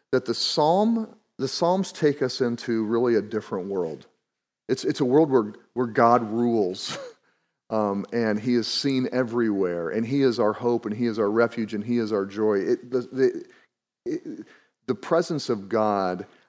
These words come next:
is what the Psalms is about, dwelling and dwelling in that presence. Um, we can experience, you know, we, we'll always be growing,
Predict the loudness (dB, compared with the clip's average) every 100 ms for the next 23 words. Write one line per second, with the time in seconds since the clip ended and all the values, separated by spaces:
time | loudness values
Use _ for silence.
0 | _ 0 6 6 6 0 0 0 -8 -2
1 | -2 -2 -4 -8 -10 -4 -4 -4 -6 -6
2 | 0 2 4 2 -2 -4 -2 0 0 0
3 | -2 -2 -4 -4 -2 -2 -2 -10 -10 -12
4 | -14 _ _ _ _ _ _ _ 2 4
5 | 2 -4 -12 _ _ _ _ _ _ _
6 | _ _ -20 _ 2 2 4 2 2 0
7 | 0 0 0 -2 4 4 4 0 2 4
8 | 2 6 8 8 6 2 -2 0 0 0
9 | 0 -2 -6 -12